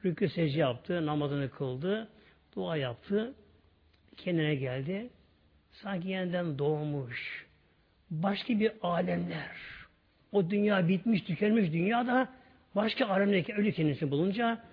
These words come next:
dedi ki, "Ben şimdi gideyim de Sa'd bin Muaz'ı göreyim." dedi. Esas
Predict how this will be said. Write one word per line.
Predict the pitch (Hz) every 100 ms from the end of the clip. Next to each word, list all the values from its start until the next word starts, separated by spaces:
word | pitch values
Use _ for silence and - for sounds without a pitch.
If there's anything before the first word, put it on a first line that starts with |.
| - - - _ -
dedi | 214 254
ki, | 175 214 208 - - - _ _ _ _ _ -
"Ben | 202
şimdi | - 202 170
gideyim | 156 220 240 220
de | 226 233 262 - _ _
Sa'd | - - - 185 202 180
bin | 208 190
Muaz'ı | 165 180 180 190
göreyim." | 160 160 160 156 131
dedi. | 123 113 - - - - - _
Esas | 156 143 151